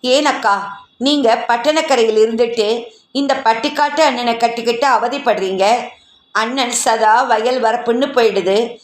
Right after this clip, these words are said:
கிராமத்து பழக்க வழக்கமெல்லாம் உங்களுக்கு தெரியாதே?" கஸ்தூரி அடிக்கடி கேட்பாள்.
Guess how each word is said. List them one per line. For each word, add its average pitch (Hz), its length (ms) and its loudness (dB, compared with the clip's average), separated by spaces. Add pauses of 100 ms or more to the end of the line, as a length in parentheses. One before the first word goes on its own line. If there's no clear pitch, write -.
(320)
கிராமத்து 269 520 0
பழக்க 233 340 0
வழக்கமெல்லாம் 233 680 0
உங்களுக்கு 226 380 0
தெரியாதே?" 214 840 0 (220)
கஸ்தூரி 254 480 0
அடிக்கடி 208 480 0
கேட்பாள். 190 580 -2